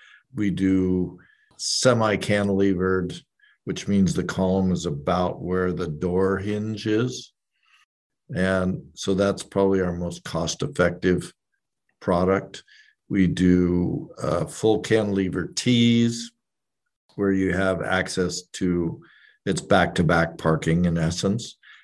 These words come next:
And then we have full cantilever where the column is all the way up at the front. And then, of course, we can,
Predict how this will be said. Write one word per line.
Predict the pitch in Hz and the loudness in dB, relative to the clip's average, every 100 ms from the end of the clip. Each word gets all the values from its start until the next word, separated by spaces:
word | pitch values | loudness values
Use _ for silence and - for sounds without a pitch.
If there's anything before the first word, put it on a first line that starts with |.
| _ | _
And | 90 87 | -2 0
then | 92 90 | 2 2
we | 92 | 2
have | 90 87 | 0 -2
full | - - 104 | -2 0 2
cantilever | - 92 87 90 90 90 87 | 0 -2 -2 -2 -2 -4 -4
where | 90 85 | -2 -2
the | 82 | -4
column | - 92 92 90 | -4 -2 0 -2
is | 85 - | -4 -6
all | - 95 98 | -2 2 2
the | 90 | 2
way | 87 85 85 | 0 0 0
up | 80 - | -2 -4
at | 78 | -6
the | - | -8
front. | - - 73 80 - _ _ - - - - _ _ - | -6 -4 -2 -4 -6 _ _ -20 -20 -20 -20 _ _ 0
And | 92 | 4
then, | 98 | 4
of | 90 | 2
course, | - 90 82 - | 0 0 0 -2
we | 90 | -2
can, | 87 85 76 80 | -2 -2 -2 -6